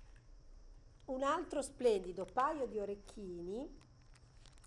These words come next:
questi sono molto belli, hanno due pietre di luna bellissime,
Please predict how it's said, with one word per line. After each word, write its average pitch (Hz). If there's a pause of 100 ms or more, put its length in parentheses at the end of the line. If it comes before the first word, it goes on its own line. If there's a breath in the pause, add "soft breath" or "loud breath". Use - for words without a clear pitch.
questi 202
sono 196
molto 175
belli, -
hanno 185
due 190
pietre 254
di 185
luna 202
bellissime, 180